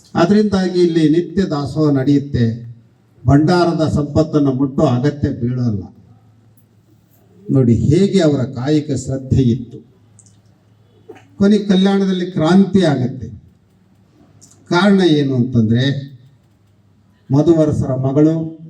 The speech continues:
ಮತ್ತು ಹರಳಯ್ಯನವರ ಮಗ ಮದುವೆಯ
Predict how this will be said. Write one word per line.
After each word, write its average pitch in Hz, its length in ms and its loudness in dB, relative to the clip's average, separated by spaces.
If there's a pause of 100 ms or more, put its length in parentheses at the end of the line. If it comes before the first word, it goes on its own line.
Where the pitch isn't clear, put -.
(1200)
ಮತ್ತು 165 300 2
ಹರಳಯ್ಯನವರ 143 720 2
ಮಗ 113 320 0 (1600)
ಮದುವೆಯ 190 380 2